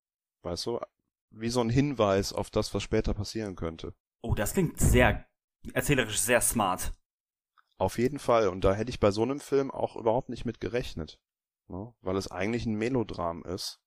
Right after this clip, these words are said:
Speaker 1: Oder ein Musikfilm, ein Musikmelodram. Und das hat mich echt wirklich überrascht. Und was man auch noch sagen muss, die schauspielerischen Leistungen hier finde ich super stark. Also, ähm,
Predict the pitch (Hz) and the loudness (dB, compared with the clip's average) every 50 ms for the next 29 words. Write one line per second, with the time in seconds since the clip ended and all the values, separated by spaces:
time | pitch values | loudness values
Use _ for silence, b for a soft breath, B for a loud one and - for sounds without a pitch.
0 | _ _ _ - 95 95 92 95 98 98 98 92 101 113 123 - - - - 95 | _ _ _ -4 0 0 0 0 0 -2 -4 -4 -6 -8 -8 -10 -10 -4 0 2
1 | 92 92 95 104 104 95 92 90 92 92 92 104 110 - - 104 95 90 85 90 | 2 2 2 0 -6 -8 -8 -8 -8 -6 -4 -4 -4 -4 -4 -4 -4 -2 -4 -4
2 | 87 87 82 85 80 80 82 87 107 _ _ _ _ - 87 87 87 _ - - | -4 -6 -6 -8 -8 -8 -10 -12 -14 _ _ _ _ -10 -10 -10 -8 _ -2 -2
3 | 90 - - - - 117 - - - 123 117 - - - - 110 117 - - 123 | 0 0 -2 -4 -4 -4 -4 -4 -4 -4 -4 -6 -8 -10 -8 -8 -6 -4 -6 -6
4 | 110 - - - - 101 101 90 - 110 101 - - - - - _ _ _ _ | -6 -8 -12 -10 -4 -2 -2 0 0 0 -2 -4 -6 -12 -14 -18 _ _ _ _
5 | _ _ _ _ _ _ - 107 107 - 110 110 - 113 101 - 101 123 156 156 | _ _ _ _ _ _ -4 -2 -2 0 -2 -2 0 0 0 2 2 0 0 -2
6 | 143 113 98 98 98 95 95 98 104 110 - - - - 98 90 87 - - 104 | 0 0 0 0 0 -2 -4 -6 -6 -6 -6 -6 -8 -8 -8 -6 -4 0 0 0
7 | 117 - - 117 104 98 101 101 - 98 87 87 90 82 - - - 110 95 92 | 0 0 -2 -4 -2 -2 -2 -4 -4 -4 -4 -2 -2 -4 -4 -8 -10 -10 -10 -10
8 | 90 92 92 90 87 - 92 - 90 87 - - - _ _ - - 120 - - | -10 -8 -6 -6 -6 -8 -10 -12 -12 -14 -16 -18 -20 _ _ -16 -12 -12 -8 -4
9 | - 92 85 - - 78 80 78 80 - - _ - 90 82 85 87 85 87 90 | -4 -4 -4 -4 -6 -8 -8 -10 -12 -16 -18 _ -16 -12 -10 -8 -8 -8 -8 -10
10 | _ _ _ _ _ _ _ _ _ _ - - 92 90 87 90 90 87 87 87 | _ _ _ _ _ _ _ _ _ _ -8 -4 -4 -2 -4 -4 -6 -8 -10 -12
11 | 85 80 - | -12 -16 -18